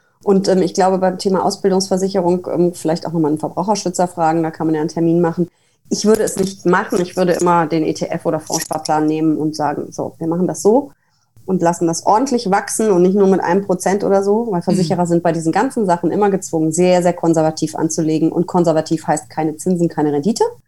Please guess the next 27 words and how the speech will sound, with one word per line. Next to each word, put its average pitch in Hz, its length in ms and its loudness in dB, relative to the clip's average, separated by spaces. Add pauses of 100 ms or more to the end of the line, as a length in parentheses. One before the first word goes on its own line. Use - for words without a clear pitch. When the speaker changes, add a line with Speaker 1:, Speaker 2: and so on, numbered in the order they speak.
(640)
Speaker 1:
Und, 190 320 2
äh, 180 80 4
deswegen 175 600 2
würde 165 220 -4
ich 160 60 -6
Speaker 2:
Ja. 170 60 -8
Speaker 1:
das 160 180 -4
immer, 151 380 0 (1000)
immer 160 200 4
über 156 140 0
die 151 240 0
Speaker 2:
Ja. 196 100 0
Speaker 1:
E-T-F-Nummer 156 320 -4
machen. 160 260 -4 (140)
Speaker 2:
Und 190 100 -8
was 190 140 -4
ja 180 100 -2
auch 208 120 -6
immer 214 100 -2
gerne, 190 460 -6
äh, - 80 -8
verkauft 175 480 -10
wird, 185 100 -10
ist - 160 -10
das 185 140 -4
Thema 180 340 -8
Bausparplan. - 1200 -12